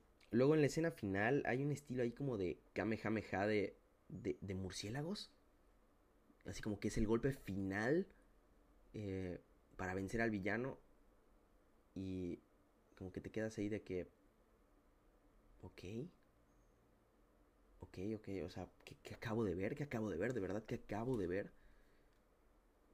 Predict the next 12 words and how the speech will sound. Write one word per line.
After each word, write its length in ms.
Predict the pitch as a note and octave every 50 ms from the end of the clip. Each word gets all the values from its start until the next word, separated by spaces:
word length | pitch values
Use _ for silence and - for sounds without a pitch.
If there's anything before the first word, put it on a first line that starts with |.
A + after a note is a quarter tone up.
| - - A#1+ - - C2 -
No, 260 | - A2+ G#2+ G#2 G2
no, 220 | G2+ G#2 G2+ G2 - -
de 320 | G#2+ A2+ G#2+ F#2 G#2+ G#2+
verdad 220 | G#2 G#2 G#2+ A2
mis 200 | A#2+ B2 A#2 A#2
ojos 220 | C3+ B2 - C#3 -
no 60 | B2
entendían 680 | B2+ C3+ - A#2+ G2+ G2+ G#2 G#2 G#2+ A#2+ B2 A#2 G#2 G2
lo 100 | F2+ F2
que 60 | -
estaba 300 | - - F#2+ F2+ F2+ -
pasando. 460 | - F2+ F2 - D#2+ E2 D#2 E2+ E2